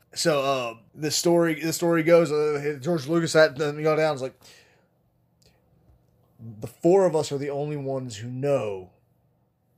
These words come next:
this secret. So if it gets out before the, uh, before the, uh, box office debut, I'll know it was one of you."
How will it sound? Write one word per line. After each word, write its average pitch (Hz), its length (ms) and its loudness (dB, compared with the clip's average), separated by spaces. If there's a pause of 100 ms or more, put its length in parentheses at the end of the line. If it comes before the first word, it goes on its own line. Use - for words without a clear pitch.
(140)
this 131 180 -2
secret. 110 480 -8
So 123 200 -4
if 104 120 -6
it 147 140 0
gets 180 340 4
out 190 480 2 (1120)
before 151 560 0
the, 151 200 -4
uh, 156 180 -4
before 156 460 2
the, 143 300 -2
uh, 131 160 0
box 139 340 -2
office 139 280 -2
debut, 147 680 0 (720)
I'll 123 160 -6
know 165 300 6
it - 20 2
was 139 140 -2
one 143 160 -6
of 127 120 -6
you." 123 340 -8